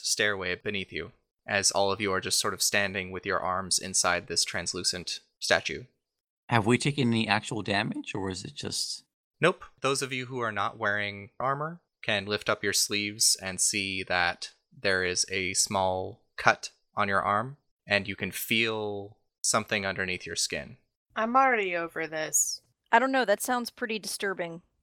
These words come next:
Speaker 3: Galena licks it.
Speaker 1: It's pretty small.
Speaker 4: Ew.
Speaker 1: B B sized, probably.
Speaker 3: I don't like it.
Speaker 1: When you pay attention to it too much, it, it seems like it moves around.
Speaker 3: Yeah, I like it even less.
Speaker 2: You'll say, "Saloon, grant me your light so I may guide us through this darkness,"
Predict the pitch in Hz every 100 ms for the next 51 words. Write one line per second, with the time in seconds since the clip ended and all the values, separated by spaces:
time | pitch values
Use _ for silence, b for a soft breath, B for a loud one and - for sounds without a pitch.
0 | _ - 196 190 180 170 165 - - -
1 | - _ _ - 180 160 - 127 131 226
2 | 240 214 _ _ 117 113 123 135 139 143
3 | - - _ - 135 143 151 156 _ _
4 | - - - 240 240 190 175 - 170 151
5 | _ _ - 131 127 135 127 123 110 113
6 | 107 95 - 104 92 90 90 85 - 98
7 | 95 92 90 95 90 80 80 73 73 -
8 | _ _ - 190 190 202 - 196 208 233
9 | 220 196 165 165 156 160 - - - _
10 | _ 143 147 139 120 110 110 - - -
11 | 113 117 87 - _ 123 113 113 107 98
12 | 90 - 98 95 95 101 107 - 104 98
13 | - 101 92 - - -